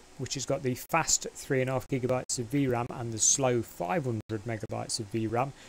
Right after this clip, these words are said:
you can keep it just using the fast part of the card rather than chugging it to a halt,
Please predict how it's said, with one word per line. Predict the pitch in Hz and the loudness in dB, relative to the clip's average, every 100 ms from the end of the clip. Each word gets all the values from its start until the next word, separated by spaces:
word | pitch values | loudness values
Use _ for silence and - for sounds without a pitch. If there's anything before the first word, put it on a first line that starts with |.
| - | -8
you | 123 | -4
can | 120 127 | -4 -4
keep | - 127 - | -2 0 -2
it | - | -2
just | 123 - | -2 0
using | 120 107 113 | 0 0 -2
the | 110 | -4
fast | - 113 - | -4 -4 -4
part | 110 104 - | -4 -6 -6
of | - | -10
the | |
card | - 113 104 104 - - - - - | -6 0 0 0 -6 -12 -20 -18 -4
rather | 120 104 | -2 0
than | 104 101 - - - | -2 -8 -10 -20 -14
chugging | - 117 104 107 | -4 -2 -2 -4
it | - | -6
to | - 110 | -8 -6
a | |
halt, | 101 113 104 | -6 -6 -6